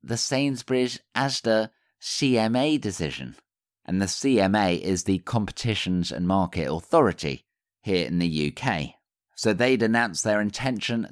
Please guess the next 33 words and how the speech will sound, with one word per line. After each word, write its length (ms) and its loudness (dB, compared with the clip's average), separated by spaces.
to 280 0
merge 640 0
Sainsbury's 480 0
and 80 -2
asda, 360 -2
two 240 2
big 520 0
supermarkets 920 0
here 160 2
in 80 2
the 80 2
U 120 2
K. 320 0
And 140 -2
the 60 -6
C 260 -2
M 100 0
A 180 4
basically 480 0
said, 340 0
"No, 380 -2
frankly." 520 -4
It 120 2
was 340 0
going 240 4
to 400 4
result 640 2
in 360 -2
too 380 0
little 320 -2
competition 840 -4
for 240 -4
consumers. 800 -2